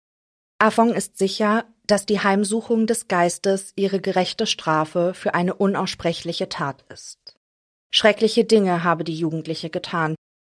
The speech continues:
nicht allein, sondern zusammen mit einer Gruppe von Männern. Sie habe Dinge getan, die einer jungen Frau das Leben gekostet haben.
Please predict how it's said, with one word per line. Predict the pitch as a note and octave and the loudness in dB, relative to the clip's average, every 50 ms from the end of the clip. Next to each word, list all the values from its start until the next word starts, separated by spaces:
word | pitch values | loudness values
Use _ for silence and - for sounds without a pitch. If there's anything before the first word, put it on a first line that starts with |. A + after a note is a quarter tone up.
| _ - | _ -4
nicht | F3+ E3+ - - | -2 -2 0 0
allein, | C3+ F3 F#3+ G3 F#3+ E3+ D#3+ E3 - _ _ _ _ | 2 4 6 6 6 4 2 0 -6 _ _ _ _
sondern | _ - - G3+ G3 G3+ G3+ G3 | _ 0 2 4 4 4 2 0
zusammen | G3+ - G#3 F3+ G#3 G3+ G#3 G#3 G#3 | -2 -2 0 4 4 6 6 6 4
mit | G#3+ G#3 - | 4 2 2
einer | G3+ G3+ G3+ G#3 G#3 | 0 2 2 2 2
Gruppe | G#3 F#3 F3+ F3+ - F3 | 2 0 0 0 -2 -4
von | - - G3 G3 | -4 -2 -2 0
Männern. | F#3 E3 C#3+ C3 G2+ F2 D#2+ - _ _ _ _ _ _ _ _ _ _ _ _ _ _ | 0 0 -2 -2 -4 -6 -8 -12 _ _ _ _ _ _ _ _ _ _ _ _ _ _
Sie | - - F3+ G3+ | -6 -2 0 2
habe | G3 F#3+ F#3 G3 | 2 2 2 2
Dinge | F#3+ G#3+ G#3 G#3 G#3+ | 4 4 4 4 4
getan, | G3+ A3 G#3+ - - G#3 F#3+ G3 G3+ G#3+ - _ _ _ _ _ _ - | 4 2 0 2 2 4 4 4 4 2 0 _ _ _ _ _ _ -10
die | - | -6
einer | - D#3 G3+ G3+ G3 | -4 -2 0 0 0
jungen | G3 G3+ G3+ G3+ G#3 | 0 2 0 0 -2
Frau | - - - F3 E3+ E3+ | -2 0 2 2 2 2
das | E3+ G3+ F#3+ - - | 2 -2 -4 -4 -2
Leben | G3 F3 D#3 D3+ - | 0 -2 -2 -2 -6
gekostet | B2 B2+ - - A#2 A#2 - - - - - - | -10 -10 -8 -6 -8 -8 -8 -8 -12 -12 -10 -8
haben. | A2+ G#2+ - - C#3 F#3 G3+ | -8 -8 -8 -10 -14 -18 -18